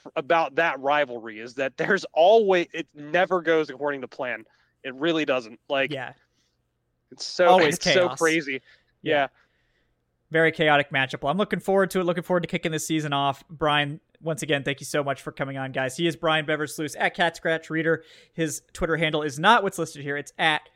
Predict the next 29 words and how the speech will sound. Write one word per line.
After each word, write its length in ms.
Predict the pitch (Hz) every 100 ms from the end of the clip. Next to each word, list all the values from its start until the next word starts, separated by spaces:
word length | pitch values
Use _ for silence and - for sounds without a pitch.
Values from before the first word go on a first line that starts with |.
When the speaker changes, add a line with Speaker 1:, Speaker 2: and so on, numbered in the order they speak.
| _
Speaker 2:
Brian 440 | 156 147 143 131 127
B 340 | 131 127 120 _ _
C 220 | - 160
S 200 | 135 123
R. 340 | 139 127 123 117 _ _
Brian, 400 | 147 139 139 135
anything 420 | - 156 143 151
you 80 | 143
guys 220 | 147 143
are 60 | 139
working 320 | 139 139 147
on, 140 | 139 135
anything 240 | 135 143
you're 100 | 139
working 240 | 135 135 139
on 80 |
over 160 | 135 131
at 60 | 135
Cat 240 | 147 139
Scratch 280 | - 143 -
Reader 120 | 151
you'd 80 | 147
like 160 | 156
to 60 | -
let 80 | 156
the 60 |
people 220 | - 160 160
know 120 | 175
about? 260 | 185 208